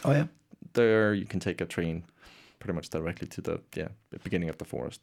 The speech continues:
Speaker 1: Mm.
Speaker 2: So, uh, but
Speaker 1: Yeah,
Speaker 2: it's
Speaker 1: some
Speaker 2: not
Speaker 1: lovely
Speaker 2: as
Speaker 1: walks.
Speaker 2: big of a, uh, forest and as wild as Crypticum.
Speaker 1: Mm.
Speaker 2: But, uh, yeah.
Speaker 1: Get out there and walk.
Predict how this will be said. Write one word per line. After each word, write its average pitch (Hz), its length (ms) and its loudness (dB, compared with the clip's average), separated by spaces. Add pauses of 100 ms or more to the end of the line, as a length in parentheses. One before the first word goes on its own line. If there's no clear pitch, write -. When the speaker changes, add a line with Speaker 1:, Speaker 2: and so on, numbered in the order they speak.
Speaker 1:
Mm. 147 260 10
Speaker 2:
So, 101 80 -2
uh, 67 180 -6 (300)
but 104 120 4
Speaker 1:
Yeah, 185 80 8
Speaker 2:
it's 127 80 8
Speaker 1:
some 120 140 8
Speaker 2:
not 117 80 2
Speaker 1:
lovely - 100 4
Speaker 2:
as 101 80 4
Speaker 1:
walks. 104 140 2
Speaker 2:
big 92 100 2
of 90 100 4
a, 85 160 0 (200)
uh, 82 340 -2
forest - 380 -4
and 85 120 -4
as - 160 -6
wild 78 240 -4
as - 80 -8
Crypticum. - 400 -8 (200)
Speaker 1:
Mm. 110 200 2 (220)
Speaker 2:
But, - 120 -4
uh, 92 160 -6
yeah. 110 100 -2 (920)
Speaker 1:
Get 123 140 6
out 170 180 8
there 254 160 8
and 185 120 8
walk. 302 480 8